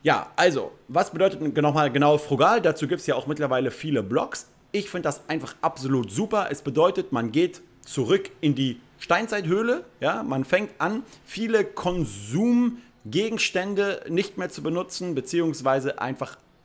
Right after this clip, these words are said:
wegzusparen, viel Geld, was man zum Beispiel für Kino oder andere Dinge ausgibt, erstmal auch nicht mehr auszugeben, ähm, einfach überall Stromtarife zu vergleichen,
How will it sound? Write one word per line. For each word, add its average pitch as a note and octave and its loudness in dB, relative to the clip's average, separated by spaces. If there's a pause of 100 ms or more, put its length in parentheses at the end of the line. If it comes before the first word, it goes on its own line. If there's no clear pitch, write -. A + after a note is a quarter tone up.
(180)
wegzusparen, F3 -2 (240)
viel F3+ -4
Geld, D#3 4
was D3 -2
man C#3 0
zum C3+ -4
Beispiel C3+ -2
für C#3+ -4
Kino F#3+ -2
oder D3+ 4
andere D#3+ 0
Dinge D#3+ 0
ausgibt, D#3+ 0
erstmal C3+ 0 (300)
auch G3 4
nicht G3+ -6
mehr E3+ -2
auszugeben, F3 0 (340)
ähm, D3 6
einfach D#3 -2
überall E3+ 2 (120)
Stromtarife E3 0
zu D#3 -6
vergleichen, D#3 2